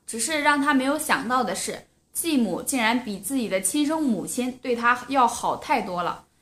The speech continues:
在继母这里呢，他感受到了妈妈带孩子的温暖。继母来了之后，不仅家里面呢收拾的是井井有条，我老公呢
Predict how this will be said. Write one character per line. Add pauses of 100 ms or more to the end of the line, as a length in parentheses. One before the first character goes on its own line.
(300)
在
继
母
这
里
呢，
他
感
受
到
了
妈
妈
带
孩
子
的
温
暖。 (280)
继
母
来
了
之
后， (240)
不
仅
家
里
面
呢
收
拾
的
是
井
井
有
条，
我
老
公
呢